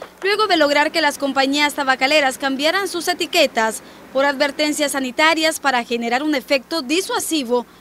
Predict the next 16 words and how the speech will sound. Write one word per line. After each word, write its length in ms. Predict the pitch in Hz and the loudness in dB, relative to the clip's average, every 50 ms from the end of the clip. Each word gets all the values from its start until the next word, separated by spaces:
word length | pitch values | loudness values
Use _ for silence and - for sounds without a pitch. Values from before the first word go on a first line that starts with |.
| - - - | -20 -10 -4
en 260 | - 285 277 262 254 | 0 0 0 0 0
los 220 | 262 302 359 339 - | 0 0 -2 -2 -6
consumidores. 1040 | - 302 294 269 247 - 311 320 311 294 254 226 214 208 202 202 196 202 190 - - - - - - - - - - - - - - | -6 -4 -4 -4 -4 -6 -4 -2 -2 -2 -2 -2 -4 -4 -4 -6 -6 -8 -10 -12 -14 -16 -20 -20 -20 -20 -20 -20 -20 -20 -20 -6 -2
Esto 380 | 370 403 381 - - 311 285 | 0 0 0 0 2 2 4
debido 460 | 277 277 277 359 359 311 240 294 370 - - - - - - - - | 4 4 4 4 2 2 2 0 -2 -2 -8 -20 -20 -20 -20 -18 -8
a 100 | - 233 | -8 -8
que 160 | 240 - 254 240 | -4 -2 -4 0
cuarenta 480 | - 269 262 262 277 330 381 381 415 | 4 4 6 6 6 4 2 0 0
millones 480 | 392 370 339 269 330 330 320 320 330 269 | 0 0 -2 -2 -2 -2 -2 -2 -2 -2
de 100 | 302 294 | -2 -2
dólares 440 | 277 370 359 330 285 269 269 262 240 | 0 0 0 0 0 0 -2 -2 -2
del 120 | 262 254 | -4 -4
presupuesto 680 | - 254 254 247 - 240 - 277 277 277 - - 302 277 | -2 -4 -4 -6 -6 -8 -2 0 0 0 0 0 0 0
a 60 | 262 | 0
la 120 | 254 247 | 0 -2
salud 340 | 233 - 247 254 269 330 370 | -2 -4 -4 -4 -4 -6 -8